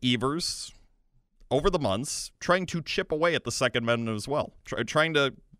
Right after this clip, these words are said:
come up with various ways to start restricting the gun rights of law-abiding Wisconsinites. A-, and it seems that, yes, this would be a-, another step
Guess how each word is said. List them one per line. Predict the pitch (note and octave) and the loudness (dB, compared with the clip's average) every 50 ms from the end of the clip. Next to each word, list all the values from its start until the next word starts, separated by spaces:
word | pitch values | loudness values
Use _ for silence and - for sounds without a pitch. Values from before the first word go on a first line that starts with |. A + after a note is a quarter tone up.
| _ _ - | _ _ -6
come | - - F3+ G3 | -2 2 2 2
up | G3 F#3 | 2 2
with | F3 E3+ C3 | 0 -2 0
various | A#2+ C3+ D3+ E3+ F3 E3+ D#3+ - - | 2 4 4 4 4 2 0 0 0
ways | C#3 D3 D3+ D3+ C3 - | 2 2 2 2 -2 -4
to | - C3+ | -6 -6
start | B2+ - - C#3+ C3+ - | -6 -4 -2 -2 -2 -2
restricting | - A#2 B2 C3 B2+ - - - - E3+ F3+ _ - A2+ G#2+ G2+ G#2 G#2+ - _ _ _ _ _ _ - | -2 0 0 0 0 -2 -6 -4 -2 -4 -4 _ 0 0 0 0 -2 -6 -10 _ _ _ _ _ _ -2
the | A2+ A#2+ | 0 2
gun | A2+ C#3+ D#3+ D3+ | 4 4 4 4
rights | B2 G#2 G#2+ A2+ - - - - | 4 4 2 2 0 -6 -6 -4
of | A#2 A2+ | -2 -2
law-abiding | G2+ G2 G#2+ A2 G#2 G2+ A2+ A#2 A2+ A#2+ | 0 2 2 2 4 4 4 2 2 -2
Wisconsinites. | A#2+ - - D3+ D#3+ E3 D#3 - - D#2+ C#2+ - - - - - _ _ - | -6 -6 -4 -6 -6 -6 -6 -8 -10 -10 -10 -12 -14 -16 -18 -20 _ _ -4
A-, | G#2+ C3 - | -4 -2 0
and | C#3+ D3+ D#3+ | 0 -2 -2
it | D3+ | -2
seems | - - E3 E3 E3 - | -4 -2 -2 -2 -4 -4
that, | E3 | -2
yes, | D#3+ G3 F#3 - - | 0 0 0 0 0
this | B2+ D3+ D3 - | -2 -2 -2 0
would | - C#3+ D3 C#3 | 0 0 0 0
be | B2 D3 D3+ E3 D#3+ _ _ _ _ _ - - - - _ - _ _ - | 0 -2 -2 -4 -6 _ _ _ _ _ -14 -14 -14 -14 _ -20 _ _ -8
a-, | - A#2 F#2 | -6 -4 -2
another | G2+ B2 A#2+ C3 C3 C#3 B2 | 0 0 0 0 0 0 -2
step | - - - - - E3 D#3 - - | -4 -6 -4 0 0 2 2 0 -2